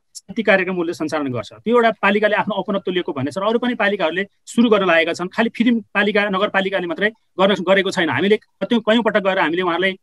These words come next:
प्रपोजल दियौँ, अनुरोध गऱ्यौँ, यसमा साहित्य संस्कृतिमा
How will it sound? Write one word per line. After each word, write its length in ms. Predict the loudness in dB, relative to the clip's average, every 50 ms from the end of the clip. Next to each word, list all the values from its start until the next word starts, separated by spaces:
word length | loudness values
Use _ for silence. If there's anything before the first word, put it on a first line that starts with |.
| _ 0
प्रपोजल 400 | 0 2 2 2 0 0 0 -2
दियौँ, 220 | -2 -4 -4 -4 -4
अनुरोध 220 | -2 -2 -2 -2
गऱ्यौँ, 260 | -2 -4 -4 -4 -4
यसमा 280 | -4 -6 -6 -6 -6 -4
साहित्य 300 | -4 -2 -4 -4 -4 -6
संस्कृतिमा 500 | -8 -10 -10 -10 -8 -6 -4 -4 -4